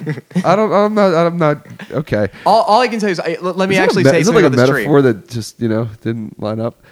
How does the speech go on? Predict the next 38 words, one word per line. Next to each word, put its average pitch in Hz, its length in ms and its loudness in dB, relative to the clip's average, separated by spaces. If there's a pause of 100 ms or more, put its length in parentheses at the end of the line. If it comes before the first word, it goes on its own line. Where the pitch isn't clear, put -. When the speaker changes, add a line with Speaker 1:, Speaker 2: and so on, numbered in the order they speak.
Speaker 2:
No. - 60 -4
Speaker 1:
Anyway. 135 320 4 (100)
Speaker 2:
Let - 100 -2
me 254 60 2
say 247 120 -2
something 208 120 -2
about 185 120 0
this 160 120 -6
tree. 117 160 -4 (240)
This 175 180 0
tree 208 300 0
is, 165 300 0 (140)
Speaker 1:
<laughs> 160 120 -10
Speaker 2:
is 139 320 -2 (380)
flocked 170 580 -2
and 160 160 -8
has 135 300 -6 (340)
gold 165 480 0
glitter 156 560 -4 (140)
dusted 151 400 -2
all 139 220 0
over 113 340 -2
it. 113 200 -2 (300)
I 135 140 0
went 143 220 2
Speaker 1:
Cool. 143 80 -2
Speaker 2:
with, 139 240 -2
with 131 340 -4
a 113 400 0 (240)
gold 151 320 0
and 147 200 -4
red 135 260 -2
theme, 120 600 -6 (140)
some 135 320 -2
sparkly, 127 680 -6
some 120 300 -6
shiny, 123 480 -4
whatever, 117 480 -2